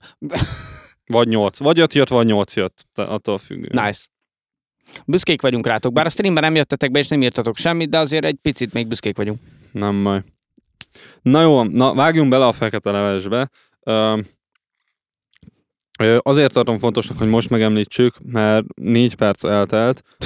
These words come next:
Speaker 1: <laughs>
Speaker 2: és, és még nem beszéltünk arról, hogy a mai részben Last of Us kettőről fogunk beszélni.
Speaker 1: Spoileresen.
Speaker 2: Spoileresen. Tehát, hogyha nem láttad, a,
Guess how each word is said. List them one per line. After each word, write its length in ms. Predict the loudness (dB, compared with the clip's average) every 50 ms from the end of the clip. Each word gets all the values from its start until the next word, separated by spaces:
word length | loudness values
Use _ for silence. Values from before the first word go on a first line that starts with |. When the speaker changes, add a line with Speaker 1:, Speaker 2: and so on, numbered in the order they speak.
| -6 -6 -8
Speaker 1:
<laughs> 260 | -12 -16 -18 -14 _
Speaker 2:
és, 480 | -6 -4 -2 -2 -2 -4 -6 -8 -12 -14 _ _ _ _ _ _ _ _ _ _ _ _ _
és 280 | -4 -4 -2 -2 -2 -2
még 140 | 0 0 2
nem 140 | 2 2
beszéltünk 440 | 2 2 2 2 0 0 0 0 0
arról, 240 | 2 2 2 2 2
hogy 140 | 0 0 0
a 40 | 0
mai 240 | 0 0 0 0 0
részben 380 | 0 0 -2 -2 -2 -2 -2
Last 260 | -2 -2 -4 -4 -6 -8
of 100 | -6 -6
Us 160 | -6 -6 -6
kettőről 480 | -8 -10 -8 -4 -4 -2 -2 -2 -4
fogunk 300 | -4 -6 -6 -6 -6 -4
beszélni. 600 | -4 -6 -6 -6 -6 -6 -6 -4 -4 -4 -4 -4
Speaker 1:
Spoileresen. 680 | -4 -6 -4 -2 -2 -2 -2 -4 -4 -6 -6 -6 -6 -4
Speaker 2:
Spoileresen. 760 | -2 -2 -2 -2 -2 -2 -4 -4 -4 -6 -6 -8 -8 -8 -10 _ _ -20 _ _ _ _ _ -4
Tehát, 340 | -2 0 0 0 -2 0
hogyha 460 | -2 -2 -4 -2 -2 -2 -2 -2 -2 -4 _ _ _ _ _ _ _
nem 240 | -2 0 0 2 2
láttad, 520 | 2 2 2 0 -2 -2 0 0 2 0
a, 300 | -2 -4 -4 -4 -4 -4